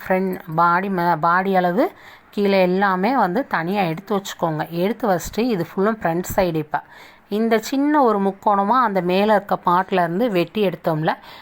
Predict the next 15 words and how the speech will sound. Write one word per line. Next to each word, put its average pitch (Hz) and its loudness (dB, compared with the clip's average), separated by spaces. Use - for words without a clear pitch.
அது 214 0
வந்து 208 0
இங்க 262 0
வச்சு 220 -4
நம்ம 175 -4
தைக்கணும். 160 -2
ஆனா 214 0
அந்த 220 0
துணியே 254 0
நான் 220 2
இங்க 185 2
வச்சு 180 0
தைக்க 202 -2
போறது 180 0
கிடையாது. 160 0